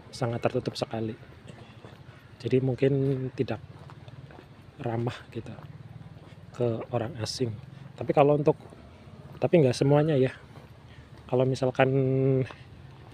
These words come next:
kalau di tempat kerja itu beda ya, teman-teman. Karena sering ketemu, terus juga udah kenal. Ya,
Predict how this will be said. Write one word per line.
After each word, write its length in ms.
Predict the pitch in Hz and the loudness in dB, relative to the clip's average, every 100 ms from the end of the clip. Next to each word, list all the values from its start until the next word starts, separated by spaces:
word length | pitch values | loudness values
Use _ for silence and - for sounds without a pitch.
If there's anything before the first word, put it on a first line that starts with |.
| - - - - - - | -20 -20 -20 -20 -10 -4
kalau 180 | 120 | -2
di 480 | 123 117 120 113 120 - - - - - - - - - - - - - - - - - - | 0 2 2 2 0 -2 -10 -20 -18 -18 -18 -18 -18 -18 -18 -18 -18 -20 -20 -20 -20 -12 -6
tempat 260 | 127 123 - | -4 -4 -4
kerja 480 | 127 117 - 123 123 | -2 -2 -4 -2 -2
itu 240 | 120 151 160 165 160 156 160 160 165 - - - - - - | 2 4 4 4 4 4 4 4 0 -4 -16 -20 -20 -8 -2
beda 180 | 117 139 | 2 4
ya, 140 | 131 | 2
teman-teman. 420 | - 117 113 110 - - - - - - - - - - - - - - | -2 -6 -6 -6 -10 -18 -18 -18 -20 -20 -20 -20 -20 -20 -20 -20 -16 -8
Karena 240 | 110 110 | -6 -6
sering 180 | 117 117 | -4 -4
ketemu, 480 | - 107 120 139 139 | -4 -4 0 0 2
terus 160 | 127 - | 0 2
juga 320 | 127 120 110 | 0 0 -2
udah 240 | 107 113 - | -4 -6 -6
kenal. 400 | - 120 131 135 - - - - - - - - - - - - - - - - - - - - - - - - - - - - - - - - | -6 -2 0 0 -6 -14 -18 -18 -18 -18 -18 -18 -18 -18 -18 -18 -18 -18 -18 -18 -18 -18 -18 -18 -18 -18 -18 -18 -18 -18 -18 -16 -16 -16 -8 6
Ya, 240 | 165 190 | 8 8